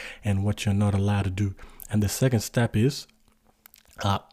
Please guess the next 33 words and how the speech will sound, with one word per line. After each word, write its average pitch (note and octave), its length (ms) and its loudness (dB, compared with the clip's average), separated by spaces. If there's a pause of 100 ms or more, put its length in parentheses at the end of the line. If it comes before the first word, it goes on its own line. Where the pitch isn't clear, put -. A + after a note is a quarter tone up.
(440)
when A2 200 6
you G#2+ 80 8
take A#2+ 240 2
that A2 200 0
thirty-day A#2 580 4 (380)
declutter A#2+ 640 2 (100)
break, A2+ 360 2 (260)
is G2+ 200 0
to G#2 100 -2
not G#2 380 2
do G#2+ 180 4
anything G2+ 420 0
else. G2+ 300 0 (100)
And G#2 400 2
you'll A2+ 240 6
probably C#3+ 320 4
found, A#2+ 440 0 (120)
fa-, A#2 420 0
find B2 720 -4 (380)
the A2+ 80 0
first B2 480 2
two A#2+ 180 4
weeks B2 280 4
or G#2+ 180 2
two A2 340 2
of G#2+ 160 2
your G2+ 80 2
dig-, A2+ 300 0 (100)
digital A#2 340 2
declutter A2 540 0
to - 100 -2
be G2+ 120 0
difficult G#2+ 560 -2